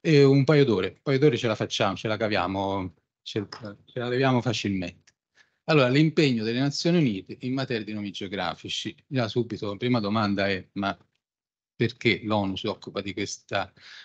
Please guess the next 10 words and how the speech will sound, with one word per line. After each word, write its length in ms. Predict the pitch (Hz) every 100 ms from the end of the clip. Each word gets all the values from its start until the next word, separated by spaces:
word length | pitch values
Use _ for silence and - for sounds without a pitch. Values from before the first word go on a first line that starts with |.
| _
di 80 | 110
questa 280 | 110 - 110
materia? 560 | 104 98 92 92 90 _
Allora, 200 | 131 113
per 100 | 110
andare 260 | 117 139 151
avanti 360 | 143 131 -
basta 280 | 107 101 -
fare 180 | - 104
così. 320 | 110 117 95